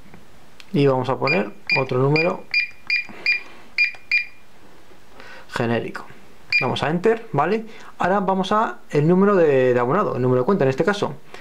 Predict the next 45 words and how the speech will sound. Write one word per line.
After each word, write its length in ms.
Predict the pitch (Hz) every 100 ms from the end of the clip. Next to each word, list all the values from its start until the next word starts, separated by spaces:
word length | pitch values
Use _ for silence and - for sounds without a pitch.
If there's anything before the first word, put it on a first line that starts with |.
| - - -
Pues 180 | 123
para 180 | - 147
eso, 180 | 165 190
eh, 100 | 196
damos 260 | 185 143 135
aquí 180 | -
atrás 520 | 147 185 233 262 - - - - - - - - - - - - -
y 80 | 147
pone 180 | 160 180
el 40 |
número 200 | 160 139
abonado. 260 | 123 113 104
También 180 | 135 143
se 100 | 156
puede 120 | 147
hacer 200 | 165 160
cero 360 | - 135 135
tres 340 | 135 175 196 202
y 60 |
ya 80 | 113
está, 220 | 107 - -
¿vale? 260 | 143 175 190 - - - - - -
Damos 200 | 131 120
a 60 | 165
Enter. 380 | 196 240 233 - - - - - - - - -
Número 180 | 139 135
abonado, 400 | 139 170 175 117 - - -
cuatro 360 | - 127 143 143
dígitos, 760 | 170 - 220 247 269 262 - - 139 - -
que 80 | -
lo 160 | 131 135
ordena 360 | 135 131 135
la 40 | 131
central 280 | 143 143
receptora 440 | 139 160 220 277 294
y 60 | 123
ya 80 | 113
está, 180 | -
damos 240 | 120 123 123
a 80 | 160
Enter, 320 | 190 233 262 - - - - - - -
¿de 80 | 131
acuerdo? 440 | - 185 226 240 - - - - - -
Y 100 | 135
ahora 380 | 170 214 254